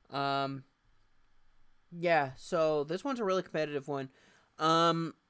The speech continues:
the one that I have winning, though, is Easy on Me. Uh, that one, out of the nominees, that predicting Adele here just feels safest. Um, as for the one to watch,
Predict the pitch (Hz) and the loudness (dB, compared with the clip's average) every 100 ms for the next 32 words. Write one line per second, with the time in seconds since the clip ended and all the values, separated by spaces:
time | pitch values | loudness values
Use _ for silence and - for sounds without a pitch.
0 | _ 170 185 208 202 196 147 151 147 147 | _ -4 0 2 2 2 2 0 0 0
1 | 147 135 135 123 139 135 139 139 135 _ | 0 -2 -4 -4 -4 -4 -4 -6 -8 _
2 | _ - 139 143 143 143 - - 127 117 | _ -6 0 2 2 0 -6 -16 -20 -18
3 | - - 165 160 160 156 - 175 190 196 | -20 -6 -2 -2 -4 -10 -4 2 2 2
4 | 180 160 156 151 143 139 143 - 147 143 | -2 0 -2 -2 -2 -4 -4 -4 -4 -4
5 | _ _ _ _ _ _ 170 160 165 160 | _ _ _ _ _ _ -4 -4 -4 -4
6 | 143 135 _ 143 127 131 127 131 127 120 | -4 -8 _ -2 0 0 -4 -8 -8 -8
7 | 127 - - - _ _ _ - 131 123 | -10 -10 -12 -16 _ _ _ -10 -6 -6
8 | 117 - - 123 113 127 127 - - _ | -8 -14 -14 -14 -12 -12 -12 -14 -20 _
9 | _ _ _ _ _ 143 147 147 120 _ | _ _ _ _ _ -2 0 -2 -6 _
10 | - 165 220 262 - - - 240 233 220 | -4 -2 0 0 -4 -8 -2 2 2 2
11 | 196 196 185 165 165 170 170 - 170 151 | 4 4 4 0 -2 -4 -6 -4 -2 -2
12 | 139 135 127 120 123 - - - | -2 0 0 -2 -6 -12 -14 -14